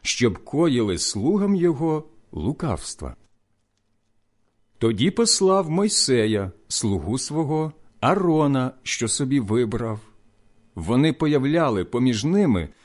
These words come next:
його дивні знаки і чудеса у землі Хама.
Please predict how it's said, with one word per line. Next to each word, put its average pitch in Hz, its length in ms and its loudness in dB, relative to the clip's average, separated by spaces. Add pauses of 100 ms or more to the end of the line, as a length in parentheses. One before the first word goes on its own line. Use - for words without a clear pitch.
його 123 360 2
дивні 160 440 0
знаки 135 720 -2 (140)
і 95 120 -6
чудеса 120 800 -2 (300)
у 123 100 -2
землі 101 400 0
Хама. 92 540 -2